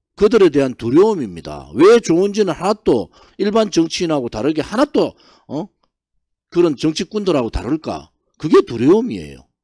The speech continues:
우리 공화당의 시도당 위원장에 대한 두려움은 뭡니까? 조원진 당대표하고 같은 생각을 가지고 저 사람은 암만 얘기해도 무너지지 않는다. 이게 그들의 두려움이에요.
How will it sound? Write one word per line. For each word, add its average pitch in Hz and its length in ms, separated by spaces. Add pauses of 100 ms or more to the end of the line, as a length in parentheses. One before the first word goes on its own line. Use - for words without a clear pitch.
(800)
우리 156 140
공화당의 208 480
시도당 220 400
위원장에 156 760
대한 117 200
두려움은 139 400
뭡니까? 104 480 (920)
조원진 247 380
당대표하고 208 540
같은 190 260
생각을 202 400
가지고 180 300
저 202 120
사람은 226 340
암만 339 520
얘기해도 202 680 (280)
무너지지 202 480
않는다. 139 440
이게 226 460 (340)
그들의 220 340
두려움이에요. 110 800